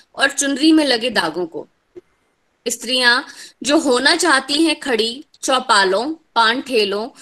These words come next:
और चाय की गुमटियों पर, करना चाहती हैं बहसें और निकालना चाहती हैं निष्कर्ष, मगर सिमट जाती हैं निकालने में लाली लिपस्टिक, कपड़ों और जेवरों के दोष।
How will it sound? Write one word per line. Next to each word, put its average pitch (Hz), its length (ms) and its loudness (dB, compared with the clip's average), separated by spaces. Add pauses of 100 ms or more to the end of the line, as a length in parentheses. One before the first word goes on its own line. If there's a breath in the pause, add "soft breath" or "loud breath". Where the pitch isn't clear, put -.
(220 loud breath)
और 311 180 2
चाय 262 340 2
की 320 180 0
गुमटियों 269 560 -4
पर, 185 220 -4 (640)
करना 262 380 2
चाहती 254 420 0
हैं 269 260 -6
बहसें 233 520 -2 (320 loud breath)
और 269 160 2
निकालना 269 520 2
चाहती 277 460 0
हैं 311 140 4
निष्कर्ष, 240 680 0 (440)
मगर 240 240 0
सिमट 320 420 2
जाती 240 420 0
हैं 240 160 -2
निकालने 214 600 0
में 214 280 0 (400 loud breath)
लाली 240 400 2
लिपस्टिक, 285 640 -6
कपड़ों 233 420 -2 (140)
और 269 160 0
जेवरों 233 460 0
के 262 180 -4
दोष। 175 480 -2